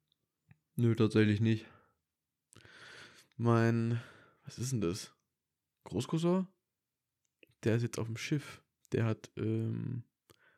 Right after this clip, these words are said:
Speaker 2: irgendwas mit, mit Reise und Schieß mich tot, äh, studiert. Ähm, und, äh, der ist jetzt auf der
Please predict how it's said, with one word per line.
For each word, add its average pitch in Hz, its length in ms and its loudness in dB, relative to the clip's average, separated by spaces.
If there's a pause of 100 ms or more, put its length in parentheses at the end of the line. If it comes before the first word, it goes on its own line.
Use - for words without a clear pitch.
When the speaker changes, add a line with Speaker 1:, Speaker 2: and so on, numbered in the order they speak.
(180)
Speaker 2:
irgendwas 110 580 0
mit, 101 400 -4
mit - 440 -8
Reise 117 840 2
und 101 560 -4 (100)
Schieß - 300 -6
mich 135 140 -2
tot, 123 600 -2 (540)
äh, 76 300 -4 (240)
studiert. 127 540 -2 (1160)
Ähm, 107 580 -4 (1600)
und, 107 640 -2
äh, - 520 -4
der 104 180 -4
ist 113 80 -6
jetzt - 120 -10
auf 104 120 -4
der 98 360 -4